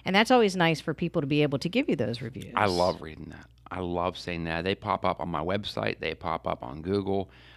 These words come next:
Speaker 2: I've seen them in the paper. It is just so rewarding to hear how folks describe what I've done for them.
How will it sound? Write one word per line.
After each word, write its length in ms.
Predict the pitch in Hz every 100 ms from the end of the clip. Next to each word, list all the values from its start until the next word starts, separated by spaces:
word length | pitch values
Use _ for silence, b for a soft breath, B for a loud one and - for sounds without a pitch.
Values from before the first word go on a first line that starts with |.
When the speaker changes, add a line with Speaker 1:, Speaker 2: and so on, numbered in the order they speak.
| B
Speaker 2:
I've 180 | 104 107
seen 100 | 101
them 100 | 90
in 60 | 82
the 80 |
paper. 560 | 78 90 92 - 95 92 b b b -
It 160 | 127
is 240 | 78 90 82
just 320 | 87 85 - _ _ -
so 340 | - - 127 123
rewarding 580 | 104 92 85 85 82 76 -
to 60 | -
hear 300 | - 107 101
how 180 | 92 90
folks 340 | - 95 -
describe 460 | 92 - 101 90 85
what 100 | 87
I've 160 | 85 87
done 240 | 85 85
for 120 | 80
them. 200 | - 76